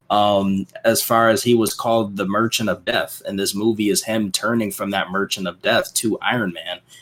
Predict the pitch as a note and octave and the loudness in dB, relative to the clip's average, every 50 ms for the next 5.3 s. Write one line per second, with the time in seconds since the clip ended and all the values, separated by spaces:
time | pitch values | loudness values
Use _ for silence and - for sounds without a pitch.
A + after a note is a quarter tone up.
0 | _ _ _ - G2+ G2+ G2+ G2 F#2 F#2 F#2 - - A#2+ A#2+ A#2 - - A2 G#2 | _ _ _ -4 0 0 2 2 0 -2 -2 -2 0 0 2 2 2 0 0 0
1 | G2+ F2+ - - - - B2+ B2+ - - - G#2+ G2+ G2 G#2+ A#2 A#2 A2+ G2+ F#2+ | -2 -2 -4 -4 -2 -2 0 0 0 -2 -2 0 0 0 0 2 2 0 0 0
2 | F#2 - - - - G#2+ A2 - F2+ F#2 F2 F2+ G2+ C3 C#3 A#2 G2+ F#2+ F#2 F#2 | 0 0 -2 0 0 -2 -2 0 -2 -2 0 2 4 4 4 4 4 2 0 0
3 | F2+ F#2 F#2+ F#2+ F#2+ F#2+ F#2 - - - - G#2 A#2+ A#2+ - - - A2 G#2 F#2 | 0 0 0 0 0 0 -2 -2 -4 -4 -2 -2 -2 -2 -2 -4 -2 -2 -2 -2
4 | F#2 F2+ F2 - _ _ _ _ _ _ _ _ _ _ F#2+ F#2 F2+ _ - B2 | -2 -4 -6 -8 _ _ _ _ _ _ _ _ _ _ -18 -18 -16 _ 2 4
5 | B2 D3 - - - | 6 6 4 2 -4